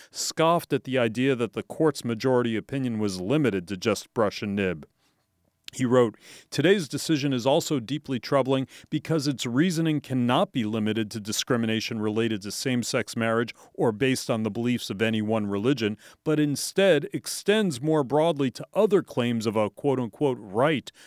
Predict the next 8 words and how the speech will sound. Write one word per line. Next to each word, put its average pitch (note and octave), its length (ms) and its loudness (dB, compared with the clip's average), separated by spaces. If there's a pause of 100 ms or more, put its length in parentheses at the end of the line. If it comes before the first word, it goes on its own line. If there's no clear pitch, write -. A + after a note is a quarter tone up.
(140)
by A2 140 4
businesses G#2+ 720 -2 (240)
to D#3+ 140 -2
deny C3+ 480 0
services A#2+ 640 -2
to - 120 -12
disfavored G#2+ 840 -2
customers." G#2+ 800 -2